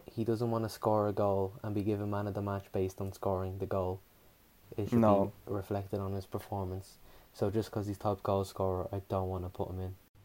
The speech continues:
Speaker 2: No, and, and that's fair enough. I don't. People will, will always look at,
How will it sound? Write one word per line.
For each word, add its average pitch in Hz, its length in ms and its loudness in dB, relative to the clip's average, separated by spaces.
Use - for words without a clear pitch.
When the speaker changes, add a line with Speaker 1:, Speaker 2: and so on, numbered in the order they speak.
Speaker 2:
No, 110 460 4
and, 110 160 2
and 113 180 2
that's 113 240 -2
fair 104 260 8
enough. 104 240 2
I 104 120 2
don't. 101 340 0
People 104 420 6
will, 101 340 6
will 104 220 6
always 104 320 8
look 104 200 2
at, 101 180 4